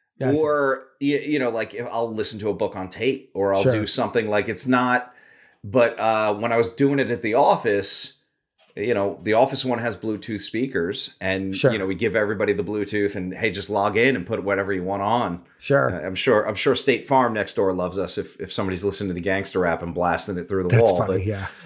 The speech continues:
Speaker 2: it's
Speaker 1: Those
Speaker 2: not, not, not
Speaker 1: speakers
Speaker 2: hitting
Speaker 1: are
Speaker 2: any other, other treatment room. I don't care.
Speaker 1: Yeah, yeah.
Speaker 2: Uh,
Speaker 1: No, I, I, I basically, I haven't done into the, I haven't gone into the, uh, audio stuff yet. I was thinking about doing some binaural beats in there because there is
Speaker 2: Yeah.
Speaker 1: a left and right separation.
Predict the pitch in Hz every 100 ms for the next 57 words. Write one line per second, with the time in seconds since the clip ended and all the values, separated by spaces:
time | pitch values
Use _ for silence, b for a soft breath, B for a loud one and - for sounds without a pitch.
0 | 127 - 156 175 156 175 147 165 165 208
1 | 196 196 185 190 175 160 165 165 160 196
2 | 135 127 127 127 127 139 - 104 110 -
3 | 165 170 160 143 147 135 143 151 - -
4 | 147 151 _ 139 156 143 160 156 160 160
5 | 175 214 156 165 160 151 143 131 127 139
6 | 156 170 160 156 147 143 127 123 120 110
7 | 104 104 113 113 113 107 - 110 101 107
8 | 95 95 110 104 135 120 127 113 101 113
9 | 98 104 98 101 104 101 104 107 - 107
10 | 101 101 113 98 113 110 110 104 117 107
11 | 113 101 104 - 113 104 101 98 104 117
12 | 117